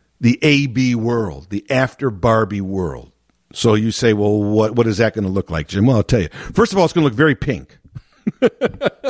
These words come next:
And I say that almost half jokingly. You're going to see movies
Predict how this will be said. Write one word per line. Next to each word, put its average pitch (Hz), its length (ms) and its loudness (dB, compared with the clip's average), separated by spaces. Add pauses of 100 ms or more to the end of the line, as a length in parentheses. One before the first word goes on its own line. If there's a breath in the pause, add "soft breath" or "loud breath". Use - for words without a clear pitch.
(2500 loud breath)
And 170 120 2
I 160 120 4
say 240 240 2
that 180 140 4
almost 170 300 0
half 160 240 -2
jokingly. 123 560 -2 (420 loud breath)
You're 156 240 4
going 214 220 0
to 185 80 -2
see 180 600 -4
movies 151 760 0